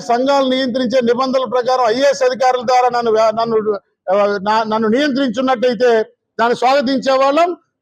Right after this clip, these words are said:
చట్టపరంగా సమాధానం చెప్పుండేవాళ్ళం. ఆ ప్రయత్నం ప్రభుత్వం చేసి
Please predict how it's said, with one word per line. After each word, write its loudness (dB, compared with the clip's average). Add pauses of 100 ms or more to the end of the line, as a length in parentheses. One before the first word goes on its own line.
చట్టపరంగా 0 (100)
సమాధానం 0
చెప్పుండేవాళ్ళం. 0 (360)
ఆ 2 (120)
ప్రయత్నం 0
ప్రభుత్వం 0 (100)
చేసి 0